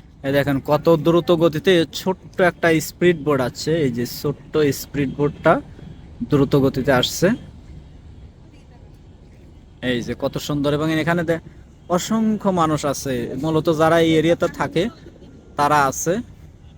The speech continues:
হলো এই যে ডেইরা, এই দেখেন এই যে অসংখ্য মানুষ, এবং এটা বিশাল বিস্তৃত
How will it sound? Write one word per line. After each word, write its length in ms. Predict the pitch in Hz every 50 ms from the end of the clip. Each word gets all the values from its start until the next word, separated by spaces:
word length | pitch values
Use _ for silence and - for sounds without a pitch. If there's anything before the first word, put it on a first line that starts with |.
| - - - - - - - - - - - - - - - - - - - - - - - - - - - - - - -
হলো 120 | 175 185 190 180
এই 60 | 165 160
যে 60 | 156 143 147
ডেইরা, 280 | 156 151 143 135 131 117 123 127 123
এই 60 | 131 123
দেখেন 200 | 135 127 127 131 123 120
এই 40 | 113 117
যে 60 | 113 - - - 165 175
অসংখ্য 360 | 170 - 240 240 240 233 208 208
মানুষ, 160 | 202 180 156 135 165
এবং 100 | 165 180 185 185
এটা 120 | 175 208 180
বিশাল 380 | 165 170 160 - 208 202 196 185 165 170
বিস্তৃত 340 | 165 - - 170 143 -